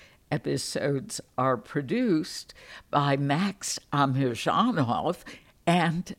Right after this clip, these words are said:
starred Atlanta personality and drummer Pietro De Gennaro. Featuring multiple musical performances and brief conversations, Now Dig This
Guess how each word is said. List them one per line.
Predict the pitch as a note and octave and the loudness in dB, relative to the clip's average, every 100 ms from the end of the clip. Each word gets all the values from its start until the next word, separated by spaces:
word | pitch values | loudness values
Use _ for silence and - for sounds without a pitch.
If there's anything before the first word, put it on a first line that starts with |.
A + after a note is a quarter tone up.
| _ - | _ -8
starred | - - - E3+ F#3 F3+ D3 | -6 -4 2 6 8 6 2
Atlanta | C3+ C#3+ D3 D#3+ D#3 | 0 2 2 0 -6
personality | A#2 - C#3 B2+ - B2 A2+ C3+ C#3+ D3+ C#3+ D3 | -8 -6 -6 -4 -6 -4 0 2 2 0 2 2
and | A#2 A#2+ A2 | 2 0 -4
drummer | A2 A#2 E3+ E3 E3 | -4 0 2 2 -2
Pietro | - - B2+ F3+ - D3+ | -2 -2 0 -2 -2 0
De | D#3 E3 D3 | 0 0 -2
Gennaro. | C3 D3+ D3 C3+ B2+ C#3+ C3 A2+ - - _ - - | -2 -2 -2 -2 0 0 0 0 -4 -10 _ -20 -2
Featuring | A3+ B3+ - - A#3 F3 E3+ D3 D#3+ | 0 0 -2 0 4 6 6 4 2
multiple | F3+ A#3+ D4+ - A3+ D3+ D#3 | 2 0 -2 -4 -4 0 0
musical | D3 D3 C#3 - D3+ - C3 G#2+ | 0 0 -2 -2 -4 -2 -4 -4
performances | - B2+ - - A#2+ B2 C3 C#3 - - G#3 D#4 - - - - | -2 -2 -2 -2 0 0 -2 -4 -4 -2 -2 -2 -8 -10 -8 -2
and | G#2+ A2 - | 0 0 0
brief | - C#3 C3+ - | 0 2 2 -2
conversations, | - B2+ A#2+ B2 A#2 A2 - - A#3 E4+ - - G#3+ A3+ - - - - - - - _ | 2 2 2 0 -4 -4 -4 0 0 -2 -4 -4 -4 -4 -6 -8 -10 -14 -20 -20 -20 _
Now | - A3+ C#4 - | 0 0 0 -4
Dig | - F#3+ F#3 | -2 0 0
This | - D3+ C#3+ G#2 - - | -2 2 2 2 -2 -4